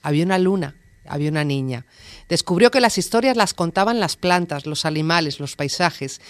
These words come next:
que podía inventar caminos, cambiar desenlaces, y empezó a sonreír. Desde entonces, la niña guarda sonrisas en los bolsillos, las deja caer en las manos que se extienden,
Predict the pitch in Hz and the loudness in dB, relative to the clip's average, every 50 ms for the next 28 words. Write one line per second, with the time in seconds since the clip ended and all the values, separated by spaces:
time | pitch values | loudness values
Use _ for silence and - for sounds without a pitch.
0 | - - - _ - - 165 - 180 170 175 196 214 226 214 185 165 - 196 196 | -20 -20 -20 _ -4 -4 -2 2 2 4 6 6 6 4 2 0 0 0 0 -2
1 | - - 190 165 170 185 196 175 151 143 143 - - _ _ - 156 151 156 165 | 0 -2 -2 0 0 0 0 0 0 -2 -4 -6 -8 _ _ -6 -4 0 0 0
2 | 165 165 185 - - 175 151 143 151 170 170 - - 135 120 - - - _ - | 0 0 -2 -2 -2 -2 0 2 2 2 2 0 -4 -12 -12 -12 -14 -20 _ -20
3 | - _ _ - 151 131 - 143 - 151 143 - 151 143 131 131 131 131 131 123 | -20 _ _ -8 -6 -6 -6 -6 -6 -6 -6 -6 -6 -8 -8 -6 -6 -6 -6 -8
4 | - - _ _ _ - - - - _ - 208 202 247 233 220 - 233 247 240 | -10 -16 _ _ _ -20 -20 -20 -10 _ -2 2 4 4 4 4 4 2 2 0
5 | - - 185 190 - - - - - _ - 170 165 170 180 196 208 214 190 190 | -2 -4 -4 -4 -4 -8 -12 -16 -18 _ -2 2 4 4 4 4 4 2 4 4
6 | 190 196 185 208 196 - 180 160 151 165 160 - 196 180 - 170 160 151 147 143 | 2 2 2 0 -2 -2 -4 -4 -4 -6 -6 -6 -6 -6 -4 -4 -4 -4 -4 -4
7 | 135 139 127 - - - 220 208 165 151 151 151 - - - - - - - 165 | -6 -6 -4 -4 -2 0 0 -2 -2 -4 -8 -8 -12 -18 -20 -20 -16 -4 0 2
8 | 165 156 165 185 - 226 220 - 185 190 202 196 180 165 151 139 - - 160 170 | 2 2 2 0 0 0 0 2 2 2 2 2 0 -2 -2 -4 -4 -4 -4 -4
9 | 185 185 - - - 143 - 139 - - - - 190 190 185 165 143 135 131 139 | -4 -4 -6 -8 -10 -10 -8 -8 -8 -8 -2 0 0 0 2 0 -2 -4 -6 -8